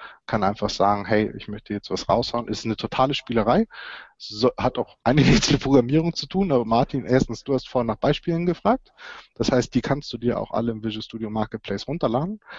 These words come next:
plus, ähm, dann natürlich davon lernen, aber es soll auch zeigen, wie mächtig das Ganze hier ist, äh, was ich damit eigentlich machen kann. Ähm, und wenn es wirklich mal darum geht, wirklich, ähm, nur Code zu editieren, ähm,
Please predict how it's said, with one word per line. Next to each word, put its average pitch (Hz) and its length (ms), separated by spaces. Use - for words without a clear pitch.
plus, - 520
ähm, 113 260
dann 113 160
natürlich 113 240
davon 104 340
lernen, 131 340
aber 127 380
es 120 100
soll 110 160
auch 107 120
zeigen, 113 440
wie 110 60
mächtig 113 340
das - 180
Ganze 98 300
hier 104 140
ist, - 200
äh, 101 160
was - 200
ich 107 60
damit 104 240
eigentlich 98 280
machen 104 220
kann. 117 320
Ähm, 101 280
und 104 80
wenn 117 100
es 117 140
wirklich 123 220
mal 107 180
darum 104 240
geht, 107 280
wirklich, 101 480
ähm, 98 380
nur 120 240
Code 131 240
zu - 140
editieren, 117 720
ähm, 101 380